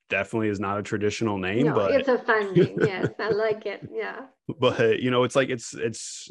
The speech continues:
Speaker 1: it's genuine and, and it's true to ourselves. And so I think just the way that we communicate and the way that we approach things and the things that we think about, as opposed to somebody who's ten years younger or ten years older than us, is genuine.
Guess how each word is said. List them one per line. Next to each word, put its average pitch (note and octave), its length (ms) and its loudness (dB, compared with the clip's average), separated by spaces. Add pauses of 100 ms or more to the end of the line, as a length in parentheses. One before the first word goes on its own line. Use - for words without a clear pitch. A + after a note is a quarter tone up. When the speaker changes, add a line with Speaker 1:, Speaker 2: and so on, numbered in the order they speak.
Speaker 1:
it's A2+ 180 -2
genuine B2 680 4
and, G#2 300 2
and G#2 140 -4
it's G2 120 -10
true A#2 240 2
to A2 120 6
ourselves. G#2 560 0
And G2 100 -6
so F#2+ 400 0
I G2+ 80 -4
think G#2 300 -4
just - 380 -4 (460)
the A2 80 0
way G2 260 0
that G2 160 0
we F#2 500 -4
communicate A2 680 0
and A2+ 80 -2
the A2 60 0
way G#2+ 100 4
that A2 80 4
we G#2 120 2
approach - 400 -4
things E3+ 340 0 (360)
and - 120 0
the G#2+ 60 0
things A2+ 220 0
that F#2+ 120 2
we G#2+ 140 -2
think B2+ 240 -4
about, C#3 400 0
as G#2+ 120 -4
opposed G2+ 360 -4
to F#2+ 80 -6
somebody G2 340 -2
who's F#2 400 -2 (260)
ten G#2 300 -4
years G2+ 300 -2
younger A2 400 2
or G#2+ 80 2
ten G#2+ 180 -4
years G2+ 220 -2
older G#2 260 0
than C3 160 -2
us, E3 320 -2 (380)
is G2+ 480 -2 (100)
genuine. A2 640 0